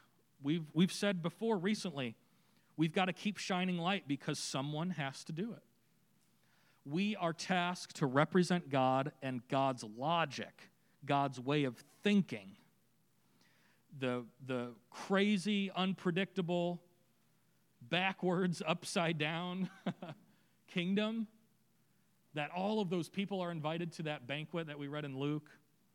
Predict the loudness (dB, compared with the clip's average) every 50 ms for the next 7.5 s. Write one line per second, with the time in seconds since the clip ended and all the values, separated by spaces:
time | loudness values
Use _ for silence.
0 | _ _ _ _ _ _ _ 4 6 6 8 8 6 6 4 4 2 2 2 0
1 | 0 0 -2 -4 -4 -4 -6 -6 -6 -10 -16 _ _ _ _ _ _ _ _ _
2 | _ _ _ _ _ _ _ _ _ _ _ _ _ _ _ _ _ _ _ _
3 | _ _ _ -2 0 0 0 0 -2 -4 -4 -4 -6 -6 -6 -6 -8 _ _ _
4 | _ _ _ _ _ _ _ _ _ _ _ _ _ _ _ _ _ _ _ _
5 | _ _ _ -18 -10 -4 0 0 0 0 0 -4 -2 -2 -2 -2 -2 -2 -2 0
6 | 2 2 2 2 2 0 -2 -2 -2 -6 -12 -16 -16 -16 -18 _ -8 -8 -6 -6
7 | -6 -4 -2 -2 0 0 0 -2 -4